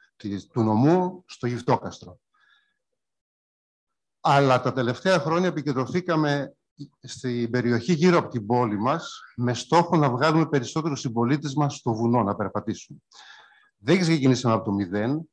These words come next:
Ήδη υπήρχαν ανοιχτά μονοπάτια από συμπολίτες μας και από ομάδες οι οποίες ασχολούνται με ποδηλασία,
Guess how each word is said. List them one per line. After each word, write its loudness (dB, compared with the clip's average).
Ήδη 4
υπήρχαν -2
ανοιχτά -2
μονοπάτια 2
από 0
συμπολίτες -2
μας -6
και -10
από -2
ομάδες 2
οι -2
οποίες -4
ασχολούνται -4
με 0
ποδηλασία, -2